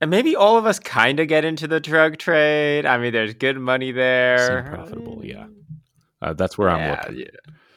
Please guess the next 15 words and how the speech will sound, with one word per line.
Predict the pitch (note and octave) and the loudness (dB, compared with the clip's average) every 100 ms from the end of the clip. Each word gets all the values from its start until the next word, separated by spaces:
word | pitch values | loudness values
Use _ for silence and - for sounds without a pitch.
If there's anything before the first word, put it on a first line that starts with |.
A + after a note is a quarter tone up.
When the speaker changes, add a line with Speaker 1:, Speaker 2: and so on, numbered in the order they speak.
| _ _ _ _ _ _ - | _ _ _ _ _ _ -12
Speaker 1:
Like, | C3 A2 A2+ A2+ - _ - C#3 - - _ _ - | -4 -2 -4 -8 -20 _ -20 -20 -20 -20 _ _ 0
look, | C#3 B2 | 2 4
us, | C#3 C3+ | 2 2
uh, | E3+ | 2
some | F3 G#3 G3+ | 6 6 8
of | |
us | F#3 E3 | 6 6
have | C#3+ - | 2 2
to | |
come | C#3 D3 | 0 4
out | C3+ B2+ | 4 4
of | |
this | A2 - | 0 -4
recession | A2 - A#2+ A2 F#2 | -4 0 -2 -2 -4
alive. | F#2+ G2+ F2+ F#2 | 0 2 0 -4